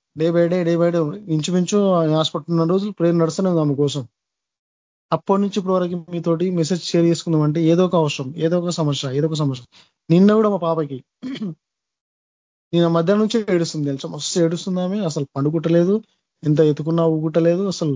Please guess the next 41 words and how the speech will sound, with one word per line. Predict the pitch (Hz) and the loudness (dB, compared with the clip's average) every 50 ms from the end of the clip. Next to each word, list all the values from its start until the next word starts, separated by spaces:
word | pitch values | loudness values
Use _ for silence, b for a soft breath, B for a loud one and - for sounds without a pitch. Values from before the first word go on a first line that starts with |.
| 127 123 | -4 -6
ఎట్లా | 127 - - 165 | -8 -6 -2 -2
అంటే | 156 160 156 180 202 226 - _ _ _ _ _ _ _ _ _ _ - | 0 2 2 0 0 -2 -4 _ _ _ _ _ _ _ _ _ _ -6
అసలు | 147 175 165 160 | -2 2 2 4
ఆమెకి | 156 160 147 143 | 4 2 2 2
ఏమైందో | 160 175 190 208 214 226 | 2 4 4 4 4 4
మాకు | 233 226 208 180 | 2 2 0 0
అర్థమైతలేదు. | 170 156 156 147 143 131 131 123 120 113 127 - _ _ _ _ _ _ | -2 -2 -2 -4 -4 -6 -8 -10 -12 -14 -16 -20 _ _ _ _ _ _
మొన్న | 147 170 190 202 208 | -4 0 0 2 2
లాస్ట్ | 202 185 180 180 - - | 2 2 0 0 -2 -2
టైమ్ | 202 196 196 | -2 0 0
అట్లా | 190 190 196 190 | -2 -2 -2 -2
అయింది | 196 202 196 185 | -2 -2 -4 -4
సేమ్, | - 185 180 185 202 220 240 285 - - | -2 -2 -2 0 -2 -2 -4 -6 -8 -2
మళ్ళీ | 180 165 165 160 165 | 0 0 2 2 2
నిన్న | 165 170 180 185 180 | 4 4 4 2 2
అట్లా | 175 165 156 | 0 0 -2
అయింది. | 139 127 120 120 123 135 - _ _ _ _ _ _ _ _ _ _ - | -2 -2 -6 -10 -14 -16 -20 _ _ _ _ _ _ _ _ _ _ -2
ఏ, | 208 208 185 | 0 2 2
ఏందేమో | 190 202 208 220 226 220 220 | 4 4 4 4 4 2 2
ఇట్లా | 220 214 208 202 | 0 0 0 0
నేను | 196 196 185 185 170 | 2 2 2 2 2
మెసేజ్ | 165 160 143 185 185 175 180 | 2 4 4 4 2 4 2
నేను | 180 180 175 165 | 0 2 0 0
షేర్ | - - 165 160 170 | 2 2 4 4 6
చేసుకుందాం | 175 165 - - 180 165 165 | 4 4 2 0 0 0 0
అనుకుంటున్నా, | 160 156 151 160 156 156 156 170 196 b b b b b b _ _ _ _ | 0 0 0 -2 -2 -2 -2 -2 -4 b b b b b b _ _ _ _
నేను | 151 151 160 160 156 156 160 | 2 4 4 6 4 4 2
ఒక | 156 143 131 151 | 0 -2 0 2
నీ | 147 143 151 | 4 4 6
ఒక | 156 156 147 139 | 4 4 2 2
వాక్యం | 147 147 147 147 190 175 | 0 0 0 0 0 2
నేను | 170 165 165 | 2 2 2
పంచుకుందాం | - 160 156 147 - 190 185 180 175 | 0 -2 -2 -2 -2 -2 0 0 0
అనుకుంటున్నా, | 170 165 175 170 175 185 | 0 -2 -2 -2 -2 -2
నాకు | 180 180 170 165 160 | -2 -2 -2 0 2
ఏమి | 147 156 170 175 175 | 2 4 4 4 4
అది | 170 170 165 160 160 160 | 2 2 2 0 0 0
ఎట్లా | 160 156 151 156 147 | 0 0 0 2 2
అవుతుందని | 147 143 151 151 147 139 | 2 2 2 0 0 0
చెప్పేసి | 135 - 139 - - 147 - _ _ _ _ _ _ _ _ - | 0 -4 -8 -8 -8 -12 -16 _ _ _ _ _ _ _ _ 0
కదా. | 156 151 180 | 2 2 2